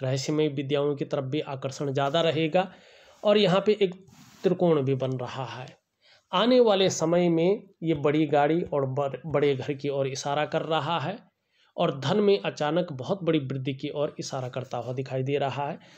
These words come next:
सम्मान बहुत अच्छा रहेगा, अपने कार्यों में विस्तार करेंगे। जीवन के काल के अगर हम बात करें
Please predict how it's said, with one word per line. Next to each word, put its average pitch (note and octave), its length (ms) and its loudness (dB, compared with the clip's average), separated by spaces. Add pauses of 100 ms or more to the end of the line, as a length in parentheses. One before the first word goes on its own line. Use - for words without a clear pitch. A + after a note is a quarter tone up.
(120)
सम्मान F#3 640 4
बहुत D3+ 320 2
अच्छा F3+ 260 0
रहेगा, F3 340 0
अपने D3+ 300 -4
कार्यों B2 340 -6
में C#3+ 100 0
विस्तार C3 440 -6
करेंगे। B2+ 380 -12 (960)
जीवन A3+ 400 4
के A#3+ 300 6 (800)
काल F#3 240 4
के G3+ 160 0
अगर F#3 260 2
हम F3+ 260 0
बात D#3 320 0
करें E3+ 400 0